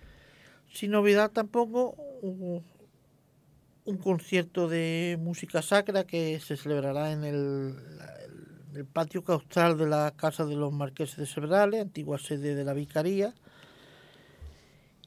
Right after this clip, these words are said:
Y también, pues se nos ha olvidado un poquito, el quince de septiembre,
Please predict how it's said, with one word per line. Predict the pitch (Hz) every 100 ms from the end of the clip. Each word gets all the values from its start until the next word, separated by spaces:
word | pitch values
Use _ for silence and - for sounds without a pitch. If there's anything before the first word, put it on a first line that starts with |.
| - -
Y | - 208 214 208
también, | 196 190 190 202 277 294 302 -
pues | 220
se | 196
nos | 175 190
ha |
olvidado | 190 208
un | 208
poquito, | 220 240 240 254 - - - _
el | 226 196
quince | 190 262 233 247
de | 240
septiembre, | 240 247 254 240 220 226